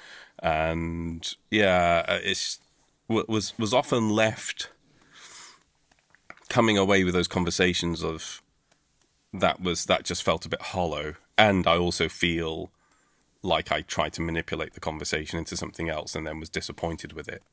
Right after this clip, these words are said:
And, and so it was a double, it was a double hit in a way. It's like I was disappointed, but also I manipulated it and tried to change the conversation in a way that perhaps people didn't want to go to. Or the other thing I did is I just,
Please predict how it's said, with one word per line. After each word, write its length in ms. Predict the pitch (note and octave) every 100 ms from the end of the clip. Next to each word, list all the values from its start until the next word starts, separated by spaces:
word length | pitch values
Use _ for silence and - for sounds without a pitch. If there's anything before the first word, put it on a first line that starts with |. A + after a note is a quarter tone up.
| -
And, 240 | D#2+ D#2 -
and 100 | F2+
so 100 | F#2
it 40 |
was 100 | D2+
a 60 | E2
double, 340 | F#2 E2+ E2 -
it 80 |
was 120 | G2 F#2
a 40 |
double 340 | E2 F#2+ E2+
hit 220 | - F2 -
in 80 |
a 60 | D#2+
way. 220 | D2+ D#2
It's 120 | D#2
like 120 | E2 E2
I 100 | A2+
was 120 | F#2
disappointed, 600 | F2 F2+ E2+ F2+ D#2+ D2+
but 80 | D#2+
also 220 | E2 -
I 80 | D#2+
manipulated 600 | E2+ E2 D#2+ E2 D#2+ -
it 100 | D#2+
and 180 | E2 D#2 - - -
tried 240 | - B2 -
to 60 |
change 240 | F2 G2 E2+
the 80 | -
conversation 500 | E2 E2 E2 - E2+
in 80 |
a 40 | E2
way 140 | E2
that 200 | E2 E2
perhaps 260 | G2 F2 -
people 260 | - F#2+
didn't 140 | G#2 G#2
want 160 | A2 F2+
to 60 |
go 140 | D3+ C#3+
to. 220 | - D#2
Or 320 | F#2+ F#2 F#2 - - - - - _ -
the 140 | G2+ A2
other 140 | G2+
thing 180 | G2 F2+
I 80 | E2+
did 140 | F2
is 120 | F2+
I 80 | F2
just, 240 | E2+ F#2